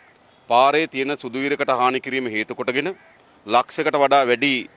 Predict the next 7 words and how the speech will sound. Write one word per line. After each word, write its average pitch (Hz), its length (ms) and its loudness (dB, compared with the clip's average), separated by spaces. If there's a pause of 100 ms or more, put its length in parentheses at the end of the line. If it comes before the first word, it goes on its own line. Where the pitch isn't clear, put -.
(200)
පොදු 120 240 -4
දේපලට 131 400 0
හානි 107 320 0
වී 127 100 -4
තිබෙනවා. 143 380 -2 (1000)
ඒ 156 140 0
නිසා 131 320 -2